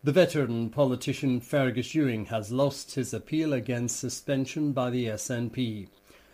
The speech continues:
Mister Ewing, the member for Inverness and Nairn and former government minister, is being punished for criticising the government. The disciplinary action was lodged in September but went to appeal.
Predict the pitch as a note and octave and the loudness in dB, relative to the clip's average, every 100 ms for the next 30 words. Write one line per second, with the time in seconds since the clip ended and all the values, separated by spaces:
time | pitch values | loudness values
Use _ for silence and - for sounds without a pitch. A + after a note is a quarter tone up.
0 | _ B2 - - A2 A#2+ B2+ C#3+ D3+ - | _ -2 -2 -4 -4 0 2 2 0 -2
1 | A#2+ B2 B2+ A2+ A2 A#2+ G#2+ C#3+ B2 A#2 | -4 -2 -2 -2 -6 -6 -6 -2 0 0
2 | A#2 A2+ - G#2+ A2+ B2 B2+ B2+ - _ | -2 -4 -4 -4 -2 -2 -2 -4 -8 _
3 | C3 B2+ - D#3+ C3 A2+ G#2 B2 A#2+ A2 | -4 -4 -2 -2 0 -2 -2 -2 -4 -6
4 | - C3+ B2+ - - G#2+ - _ _ _ | -2 0 0 -2 -6 -6 -8 _ _ _
5 | D3+ A#2+ C#3+ B2+ A#2+ - F3 B2+ E2+ - | -6 -2 0 0 -2 -4 -2 -2 -4 -14
6 | - C3 B2 C3+ - A#2+ A#2 G#2+ G2+ A#2+ | -10 -8 -8 -8 -8 -6 -4 -4 -4 -6
7 | A2+ B2+ B2 - F2+ D#2 - - _ _ | -4 -2 -2 -2 -8 -12 -18 -20 _ _
8 | _ _ - - - - C#3+ F3+ - C3+ | _ _ -20 -20 -18 -4 2 2 2 -2
9 | C#3+ C#3+ B2+ A2 A2+ A#2+ - E3 C#3 G2+ | 0 2 2 0 -2 -4 -4 -2 -2 -4
10 | A#2+ A2+ A2+ - A#2+ A2 G2+ B2+ A#2 C#3+ | -2 -2 -2 -6 -6 -4 -4 -6 -6 -4
11 | B2+ A2+ B2 D3+ E3+ - B2+ A2+ - A#2 | -4 -2 -4 -2 -4 -2 -4 -4 -6 -8
12 | G#2 - B2 F#2 F#2 | -6 -4 -4 -6 -12